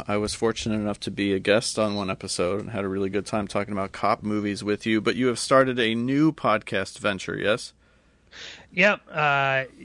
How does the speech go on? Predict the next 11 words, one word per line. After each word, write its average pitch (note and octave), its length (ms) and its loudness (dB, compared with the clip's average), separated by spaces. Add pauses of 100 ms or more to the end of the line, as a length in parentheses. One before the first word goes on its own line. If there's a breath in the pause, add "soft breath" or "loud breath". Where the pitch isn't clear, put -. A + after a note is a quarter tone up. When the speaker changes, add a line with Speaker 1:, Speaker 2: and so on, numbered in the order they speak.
(520)
Speaker 2:
I'm C#3 480 -4
recording, D3 760 0
uh, B2 720 -2 (480)
starting D#3 400 0
to C#3+ 60 2
record C3+ 300 -2
episodes C3 400 -2
here C3 140 0
soon, B2+ 540 -4
and, A#2+ 480 -2
um, A2 460 0